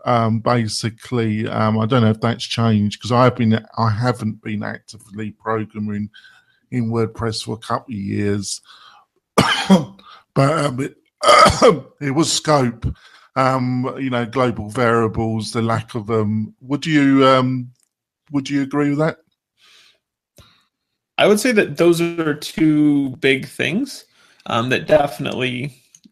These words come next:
Speaker 2: confuse people a lot. Um, you know, I, you know, and they're kind of tied together, I think, in, like, this, this function that is basically a magic incantation.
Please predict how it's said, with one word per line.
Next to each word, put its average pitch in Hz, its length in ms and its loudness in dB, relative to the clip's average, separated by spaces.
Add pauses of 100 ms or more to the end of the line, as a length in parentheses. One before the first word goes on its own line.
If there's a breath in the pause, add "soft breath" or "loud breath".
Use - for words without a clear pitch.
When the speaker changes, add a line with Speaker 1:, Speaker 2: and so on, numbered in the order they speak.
(100)
Speaker 2:
confuse 143 440 0
people 131 440 -4
a - 20 -2
lot. 67 420 -6 (360 soft breath)
Um, 120 500 2 (320 loud breath)
you 143 120 2
know, 127 360 2 (260)
I, 156 140 6
you 175 220 4
know, 180 160 4
and 214 180 8
they're 233 80 6
kind 269 220 2
of 214 80 0
tied 180 240 0
together, 143 340 2
I 92 80 0
think, 123 300 -10
in, 127 200 -6
like, 120 200 -2
this, - 400 -6 (160)
this 127 260 -4
function 131 420 -4
that 127 120 -2
is - 260 -4 (460)
basically 170 400 4
a 120 60 -2
magic 123 340 -4
incantation. 127 840 -6